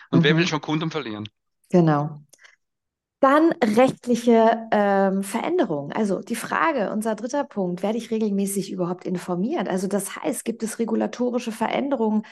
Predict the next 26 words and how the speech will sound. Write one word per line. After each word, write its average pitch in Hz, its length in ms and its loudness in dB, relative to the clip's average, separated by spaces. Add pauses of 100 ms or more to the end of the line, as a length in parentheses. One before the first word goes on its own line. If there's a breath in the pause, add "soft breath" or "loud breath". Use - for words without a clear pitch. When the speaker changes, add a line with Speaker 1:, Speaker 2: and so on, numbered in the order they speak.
(320 loud breath)
Speaker 2:
äh, 196 380 -2
zum 240 240 2
Beispiel 226 440 -2
in 220 180 -4
der 220 280 -2
E-U-Taxonomie, 214 1080 -2
die 185 100 -4
für 214 160 -4
mein 208 220 -4
Portfolio 220 580 -2
wichtig 165 320 -8
sind? 160 300 -10 (320 loud breath)
Denn 220 140 4
die 240 180 4
E-U-Taxonomie 214 1200 0
befindet 247 420 -4
sich - 240 -12
immer 359 220 0
noch 320 160 -2
in 294 120 -2
der - 180 0
Ausformulierung, 160 960 -4
ja? 240 260 0 (240 loud breath)
Gibt 262 200 -2
es 269 140 -2
Neuigkeiten? 247 1040 0